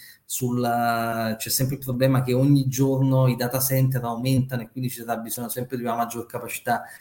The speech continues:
di fare i dati, che poi a sua volta è legato col mondo della digitalizzazione di quelli che fanno gli hardware, altro megatrend. Perché un'altra cosa che bisogna capire, soprattutto nel mondo digitale,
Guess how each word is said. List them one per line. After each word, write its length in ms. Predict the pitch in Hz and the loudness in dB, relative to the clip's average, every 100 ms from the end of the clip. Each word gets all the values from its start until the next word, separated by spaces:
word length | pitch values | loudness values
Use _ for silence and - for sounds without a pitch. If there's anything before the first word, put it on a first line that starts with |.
| - | -12
di 80 | - | -4
fare 200 | 117 123 | -2 2
i 20 | |
dati, 340 | 143 139 117 107 | 4 4 2 -2
che 140 | 110 | -4
poi 240 | - 147 | 0 2
a 80 | 139 | 4
sua 200 | 131 147 | 2 2
volta 640 | 135 135 139 - 131 127 - - - _ | 4 4 2 0 0 -2 -8 -20 -20 _
è 80 | 127 | 2
legato 420 | 127 131 131 131 | 4 6 6 6
col 160 | 123 123 | 4 4
mondo 200 | 135 135 | 4 4
della 120 | 131 | 4
digitalizzazione 880 | 131 131 127 127 120 117 - - 135 | 4 4 2 -2 -2 -4 -2 0 4
di 60 | |
quelli 160 | 131 127 | 4 4
che 100 | 123 | 2
fanno 260 | - 123 | 0 0
gli 120 | 120 139 | 2 4
hardware, 400 | 127 107 107 104 | 4 2 0 0
altro 320 | 120 120 123 | -2 -4 -4
megatrend. 320 | 117 113 98 | -2 -2 -6
Perché 180 | 120 127 | -4 0
un'altra 240 | 151 175 | 2 0
cosa 180 | 175 175 | -2 -2
che 60 | 139 | 0
bisogna 220 | 135 123 | 0 0
capire, 240 | 113 98 | 0 -2
soprattutto 420 | 101 101 147 - | -6 -10 -12 -6
nel 180 | 151 139 | -2 0
mondo 300 | 123 123 123 | 2 0 -2
digitale, 640 | 117 110 101 95 90 113 | -4 -6 -6 -6 -6 -10